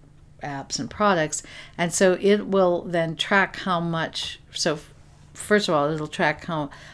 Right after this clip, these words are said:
how long you're, how often you, you use those products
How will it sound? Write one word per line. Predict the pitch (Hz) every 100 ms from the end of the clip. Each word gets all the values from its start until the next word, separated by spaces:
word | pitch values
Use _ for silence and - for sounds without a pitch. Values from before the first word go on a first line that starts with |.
| -
how | - 175
long | 160 165 180 196 190
you're, | 185 185 180 -
how | 180 180
often | - 180 - 208
you, | 196 190 185 -
you | 185 180 175 175 208
use | 180 185 190 185
those | 185
products | - - 175 175 165 -